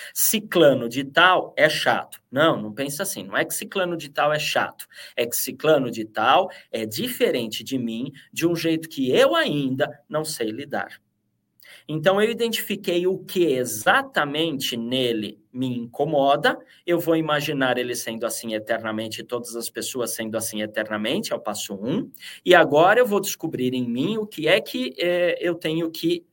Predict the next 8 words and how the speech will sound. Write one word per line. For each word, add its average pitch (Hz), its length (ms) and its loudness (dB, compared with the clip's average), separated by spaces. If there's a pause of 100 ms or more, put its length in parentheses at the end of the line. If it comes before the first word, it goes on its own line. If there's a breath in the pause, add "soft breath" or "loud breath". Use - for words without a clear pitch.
(160)
autossuperar, 226 1080 2
superar 147 460 2
em 269 140 0
mim 139 240 -2
e 110 40 -4
não 147 160 -2
no 170 80 -2
outro. - 280 -8